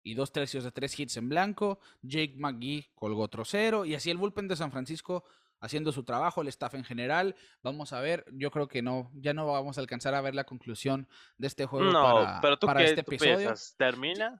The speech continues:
Speaker 1: Yo, yo digo que va a terminar así, uno cero.
Speaker 2: Bueno, bueno,
Speaker 1: Y
Speaker 2: vamos a ver, la
Speaker 1: San
Speaker 2: próxima
Speaker 1: Francisco va a ganar, pero en cinco juegos, no en, no
Speaker 2: En
Speaker 1: en
Speaker 2: cinco.
Speaker 1: cuatro, ¿eh? En cinco.
Speaker 2: Ok, ok,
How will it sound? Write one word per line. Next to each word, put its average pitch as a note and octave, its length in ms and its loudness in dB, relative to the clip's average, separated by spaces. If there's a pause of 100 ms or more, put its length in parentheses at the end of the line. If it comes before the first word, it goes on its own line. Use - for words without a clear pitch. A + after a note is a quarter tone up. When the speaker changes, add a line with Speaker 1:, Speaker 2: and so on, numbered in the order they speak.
(120)
Speaker 1:
Yo, G3+ 160 0
yo - 20 2
digo D4 220 -2
que - 100 -10
va F#3+ 60 -4
a F#3+ 60 -12
terminar D#3+ 280 -10
así, - 320 -12 (120)
uno E3+ 240 -6
cero. A2 200 -2
Speaker 2:
Bueno, - 120 -4 (440)
bueno, E2+ 180 2
Speaker 1:
Y A#3 100 4
Speaker 2:
vamos C#3+ 300 6
a A2+ 100 6
ver, F#2 200 2
la A2+ 140 6
Speaker 1:
San - 80 2
Speaker 2:
próxima D3+ 300 4
Speaker 1:
Francisco F3 680 4 (340)
va D#3 60 4
a - 20 4
ganar, F3+ 300 2
pero E3+ 180 4
en B2+ 80 0
cinco D3 400 2
juegos, A2 420 2
no B2 280 0
en, C#3 220 -4
no B2+ 360 2
Speaker 2:
En C3 120 6
Speaker 1:
en B2+ 40 0
Speaker 2:
cinco. C#3+ 540 -2
Speaker 1:
cuatro, F#2+ 440 0
¿eh? A#2 200 -2
En G2 100 -6
cinco. - 560 -8 (300)
Speaker 2:
Ok, - 280 -6 (360)
ok, - 200 -6